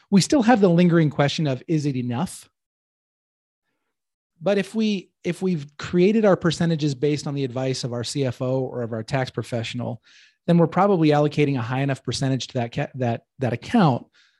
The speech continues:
that we have some sense of calm and peace. Like, "Yep, I think I'm okay," because I know that every time I get money, I move some of it into my tax checking account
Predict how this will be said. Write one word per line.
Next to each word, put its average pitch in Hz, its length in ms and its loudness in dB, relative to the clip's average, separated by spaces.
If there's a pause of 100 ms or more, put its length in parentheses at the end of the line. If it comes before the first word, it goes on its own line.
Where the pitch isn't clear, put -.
(120)
that 247 80 4
we 220 140 8
have 170 180 6
some 170 180 4
sense 151 320 0
of 120 160 -4
calm 117 380 -2
and 120 140 -8
peace. 139 360 -4
Like, 123 200 -8
"Yep, 208 260 0
I 160 80 -4
think 180 160 -6
I'm 156 140 -2
okay," 139 440 -4 (380)
because 165 240 -2
I 165 80 2
know 156 140 0
that 170 100 2
every 202 160 0
time 175 240 -2
I 165 60 0
get 151 200 -2
money, 151 360 -8 (320)
I 139 80 -4
move 143 260 0
some 135 220 -2
of 123 100 -4
it 131 80 -4
into 127 160 -4
my 117 120 -4
tax 110 280 -8
checking 117 300 -8
account - 280 -12